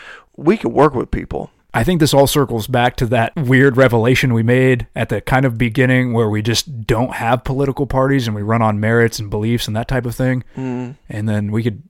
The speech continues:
Speaker 2: do all kinds of awesome things.
Speaker 1: Yeah. I
Speaker 2: Oh.
Speaker 1: may be, I may be on board for that revolution.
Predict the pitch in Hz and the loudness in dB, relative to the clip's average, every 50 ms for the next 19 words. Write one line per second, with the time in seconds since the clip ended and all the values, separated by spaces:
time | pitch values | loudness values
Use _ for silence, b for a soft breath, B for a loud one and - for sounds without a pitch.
0 | _ _ - 113 117 120 123 117 - - 113 110 117 113 110 92 - - 117 104 | _ _ -6 -2 0 2 2 2 0 0 -2 0 0 0 -2 -6 -8 -10 -10 -8
1 | 101 - - 101 98 - 110 104 101 101 101 98 - - - - - 131 135 139 | -8 -10 -10 -12 -12 -12 -12 -12 -12 -12 -14 -14 -14 -16 -12 -4 0 2 4 4
2 | 135 120 110 - _ _ _ _ _ _ _ - 139 190 220 220 185 196 202 147 | 2 0 -4 -12 _ _ _ _ _ _ _ 2 4 6 6 6 8 8 8 8
3 | 185 226 262 277 277 262 254 247 233 220 196 196 208 240 240 208 156 143 147 156 | 8 8 8 8 6 6 6 6 6 6 6 8 8 8 8 8 6 4 6 6
4 | 170 165 151 139 127 123 123 127 123 123 120 135 127 127 131 131 | 8 8 8 6 6 4 4 2 2 0 0 -2 -2 -4 -4 -8